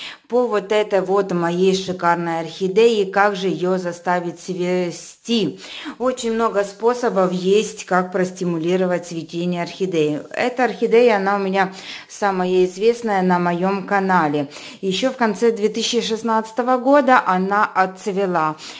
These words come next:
В марте где-то две тысячи семнадцатого я снимала видео, э, как, э,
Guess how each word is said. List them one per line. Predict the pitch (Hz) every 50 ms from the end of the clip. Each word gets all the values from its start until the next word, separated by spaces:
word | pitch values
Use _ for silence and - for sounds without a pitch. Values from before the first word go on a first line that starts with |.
| - -
В | 180 170 180
марте | 196 208 214 220 214 220 - 220 202
где-то | 185 196 208 202 196 202
две | 180 185 202 220
тысячи | 220 226 226 220 - 262
семнадцатого | 233 - - 277 277 285 302 311 294 302 - - 269 247 247
я | 233 220 220 208 196
снимала | 196 214 214 208 202 196 190 190 190 196
видео, | 190 185 226 254 269 226 247 269 262 254 254 247 247 - - - - - - -
э, | 185 180 180 185 180 185 185 185 185 180 185 185
как, | 196 196 190 185 185 185 185 - - -
э, | 147 160 185 185 185 185 180 180 180 180 180 180